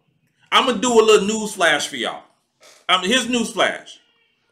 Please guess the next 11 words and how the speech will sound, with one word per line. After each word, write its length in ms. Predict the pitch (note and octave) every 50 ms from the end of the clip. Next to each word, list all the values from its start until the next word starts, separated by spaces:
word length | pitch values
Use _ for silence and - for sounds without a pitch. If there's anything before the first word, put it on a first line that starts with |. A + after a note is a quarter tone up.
| _ _ -
Yeah, 220 | A3+ B3+ B3 G3+
it 60 | F#3+
might, 180 | G#3 B3 A#3+ A#3
and 120 | A3 G3+
it 40 | G3
might 240 | G3+ B3+ D#4+ E4 A#3+
be 80 | A3+ G3+
mind-blowing, 560 | G3+ A3 A3+ A3+ A3+ G#3 G#3 A#3 A3 F3 C#3+
especially 400 | - - - C4 C#4 C4+ B3 G#3+
in 60 | G3+
this, 220 | A3+ G#3+ - E3